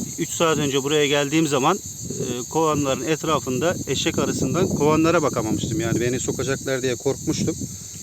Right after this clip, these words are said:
E, ne olur ne olmaz, bu bizim bal arılarına benzemez bunların iğneleri.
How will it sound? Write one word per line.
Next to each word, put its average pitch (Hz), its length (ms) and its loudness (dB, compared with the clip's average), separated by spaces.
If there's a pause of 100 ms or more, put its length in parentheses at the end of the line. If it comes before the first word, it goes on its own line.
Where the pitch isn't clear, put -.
(280)
E, 110 240 -2
ne 117 60 -4
olur 123 240 -2
ne 135 40 -2
olmaz, 127 220 0 (140)
bu 113 160 -2 (160)
bizim 113 220 -6
bal 120 140 2
arılarına 123 440 0
benzemez 120 460 -2
bunların 110 320 -2
iğneleri. 117 480 0